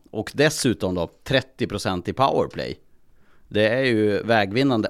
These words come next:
offensiva detaljer som man ju faktiskt får säga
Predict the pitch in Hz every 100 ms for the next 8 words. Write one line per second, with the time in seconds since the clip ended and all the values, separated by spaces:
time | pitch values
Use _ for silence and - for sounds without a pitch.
0 | - 165 160 - 127 107 101 87 85 82
1 | - _ - 95 98 87 90 87 87 90
2 | 87 90 - 90 85 90 85 85